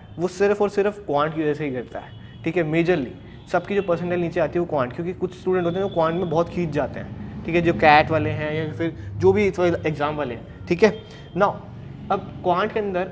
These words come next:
और डीआई ये दोनों आती हैं। सबसे पहले तो ध्यान रखो डीआई कितनी आती है। बहुत सारे students में डर जाते हैं, "डीआई नहीं करी, डीआई करनी है, ये कैसी आती है, डीआई होगी कैसे?" It's very simple, डीआई is of, uh, I will say somewhere around one or two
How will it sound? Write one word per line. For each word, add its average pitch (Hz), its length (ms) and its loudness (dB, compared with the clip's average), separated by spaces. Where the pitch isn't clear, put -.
और 165 120 -2
डीआई 160 340 -2
ये 165 60 -4
दोनों 156 300 0
आती 143 180 -4
हैं। 165 80 -10
सबसे 196 280 0
पहले 202 200 2
तो 208 100 4
ध्यान 175 300 -2
रखो 170 200 -2
डीआई 165 320 2
कितनी 160 280 -4
आती 123 260 -6
है। 135 100 -10
बहुत 180 240 0
सारे 208 120 4
students 202 260 0
में 202 80 0
डर 175 80 2
जाते 175 180 0
हैं, 160 80 -4
"डीआई 170 260 4
नहीं 180 120 2
करी, 175 260 0
डीआई 165 320 2
करनी 165 320 0
है, 160 260 -4
ये 180 140 4
कैसी 175 300 0
आती 156 180 4
है, 156 60 2
डीआई 165 220 4
होगी 160 300 0
कैसे?" 156 320 2
It's 196 140 0
very 214 180 8
simple, 196 340 2
डीआई 196 320 4
is 208 180 2
of, 233 260 2
uh, 165 260 12
I 160 120 10
will 196 160 6
say 214 200 6
somewhere 185 340 2
around 208 220 -2
one 175 200 2
or 208 60 2
two 208 100 0